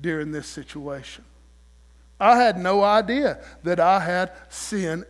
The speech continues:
in my life. I had no idea that I had a need for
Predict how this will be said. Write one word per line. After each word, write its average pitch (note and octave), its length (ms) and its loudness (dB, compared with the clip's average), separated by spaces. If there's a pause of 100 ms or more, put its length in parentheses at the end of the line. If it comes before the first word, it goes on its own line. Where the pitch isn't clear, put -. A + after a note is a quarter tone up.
in D#3+ 280 -8
my D#3 200 -6
life. F#3+ 480 -4 (260)
I G3+ 200 6
had A3 280 4
no A#3+ 280 0
idea C4+ 500 0
that G3 180 -4
I G#3 280 2
had G#3+ 360 0
a A3 200 -6
need F3+ 440 -4
for E3+ 380 -10